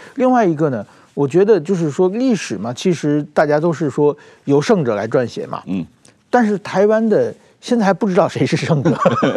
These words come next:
Speaker 1: <laughs> 对，等于说双方的，等于国民党他讲那套史-，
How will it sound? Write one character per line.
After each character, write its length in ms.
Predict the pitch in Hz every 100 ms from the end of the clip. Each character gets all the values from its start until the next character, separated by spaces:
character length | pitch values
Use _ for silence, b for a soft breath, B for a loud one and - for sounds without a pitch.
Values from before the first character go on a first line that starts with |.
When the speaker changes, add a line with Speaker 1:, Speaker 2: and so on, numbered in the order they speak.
| 226
Speaker 1:
<laughs> 520 | 131 - - - -
对， 160 | 214 196
等 180 | 185 208
于 80 | 214
说 160 | 247 226
双 300 | 170 262 269
方 180 | 240 247
的， 160 | 254 156 B B B
等 140 | 170
于 20 | 175
国 220 | 170 233
民 160 | 285 277
党 180 | 170 127
他 180 | -
讲 220 | 214 - 110
那 100 | 160
套 160 | 160
史-， 260 | 147 - 117